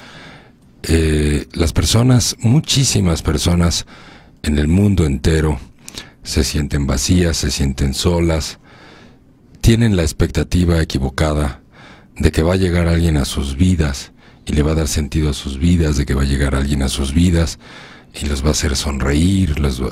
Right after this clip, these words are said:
les va a hacer felices, eh, los, les va a hacer compañía. En fin, todos tenemos una expectativa de acompañarnos con alguien, eso es,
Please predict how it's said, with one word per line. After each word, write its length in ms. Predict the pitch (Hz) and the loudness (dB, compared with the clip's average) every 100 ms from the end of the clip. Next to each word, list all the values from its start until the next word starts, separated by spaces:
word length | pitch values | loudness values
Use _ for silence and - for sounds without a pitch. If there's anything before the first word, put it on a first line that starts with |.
| - | -6
les 180 | 65 64 | -4 -4
va 60 | 65 | -4
a 40 | |
hacer 200 | 65 65 | -4 -6
felices, 840 | 65 67 76 98 - 78 78 - - - - - - - 78 | -6 -2 0 2 2 0 0 -2 -10 -20 -20 -20 -20 -14 -4
eh, 1120 | 73 69 65 64 57 50 52 52 50 50 50 - - - - - - | -2 0 -2 -4 -6 -8 -10 -12 -12 -12 -14 -16 -20 -20 -20 -20 -12
los, 420 | 73 80 71 - | -6 -4 -4 -4
les 180 | 82 67 | -4 0
va 60 | 80 | -2
a 40 | |
hacer 200 | - 73 | -2 -2
compañía. 1040 | 76 69 67 69 92 98 95 87 82 73 - - - - - - | -2 -2 -2 0 2 2 2 2 2 0 -6 -20 -20 -20 -20 -4
En 160 | 90 92 | -2 2
fin, 220 | 101 85 | 2 2
todos 320 | 127 151 135 | 4 4 2
tenemos 400 | 104 101 101 90 | 0 2 0 2
una 100 | 95 | 0
expectativa 680 | 87 - - 78 - 80 85 | 2 -2 -2 -2 0 2 2
de 80 | 76 | 0
acompañarnos 720 | - 69 71 73 71 - 69 | -2 -4 -4 -4 -4 -6 -6
con 180 | 85 110 | -2 0
alguien, 380 | 143 80 73 73 | 0 -2 -4 -6
eso 180 | - | -6
es, 240 | 69 - | -10 -10